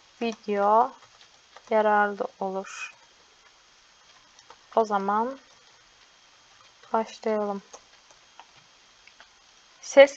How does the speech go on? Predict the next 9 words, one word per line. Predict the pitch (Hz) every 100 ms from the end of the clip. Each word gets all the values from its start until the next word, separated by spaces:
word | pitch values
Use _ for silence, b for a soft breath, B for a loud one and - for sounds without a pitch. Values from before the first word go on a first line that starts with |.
| -
Emel | 247 240
mi | 254
Ahmet | 247 220 214 196
mi? |
Emel | - 233 226
seslendirsin | - 202 - 190 180 190 240 240
çünkü | - 214 -
kız | - 214
sesi. | - 190 - -